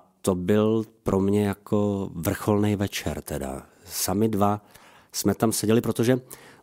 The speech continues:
ona tím, že, eh, hodně hrála s Borisem Reznerem, tak nějak věděla,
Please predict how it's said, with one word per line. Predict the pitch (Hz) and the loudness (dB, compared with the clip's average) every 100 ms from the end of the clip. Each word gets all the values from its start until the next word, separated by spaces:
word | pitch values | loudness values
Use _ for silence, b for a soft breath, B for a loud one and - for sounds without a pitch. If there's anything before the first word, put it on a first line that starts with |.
| - | 0
ona | 98 110 110 | 2 4 2
tím, | - 113 110 | 2 2 4
že, | 120 | 4
eh, | 123 - 101 | 4 0 0
hodně | 98 101 107 113 | 2 2 4 4
hrála | 113 113 117 123 117 98 | 4 2 2 2 0 0
s | 92 | -2
Borisem | 87 95 101 113 | 0 2 2 2
Reznerem, | 113 101 113 120 | 0 2 2 0
tak | - 107 - | 0 -2 0
nějak | 107 110 117 127 120 | 2 4 4 2 0
věděla, | 107 104 101 113 113 123 | 4 4 4 4 2 0